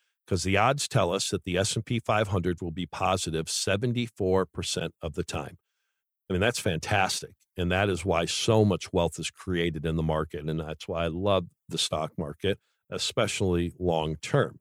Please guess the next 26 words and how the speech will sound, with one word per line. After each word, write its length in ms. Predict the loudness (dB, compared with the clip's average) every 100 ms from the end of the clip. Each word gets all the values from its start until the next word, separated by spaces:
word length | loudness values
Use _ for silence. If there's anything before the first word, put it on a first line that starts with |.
| _ _ _ _
But 100 | -4
that 140 | 2 4
also 360 | 6 4 2
means 340 | 2 2 -2 -4
that 140 | -6
twenty-six 640 | 0 0 2 2 0 -2
percent 360 | -8 -6 -2 0
of 100 | 0
the 80 | -2
time, 420 | -6 -8 -8 -10 _ _ _
or 380 | 4 6 6 2
one 340 | -2 2 2 4
out 180 | 2 2
of 100 | 0
every 220 | 0 -4
four 340 | 0 2 2
years, 560 | 0 2 2 2 -2 -2
the 120 | 0
S 180 | 0 0
and 100 | -4
P 120 | -4
five 280 | -2 0 0
hundred 280 | 0 0 0
will 100 | -2
be 140 | -2
negative. 640 | -2 0 0 0 -4 -8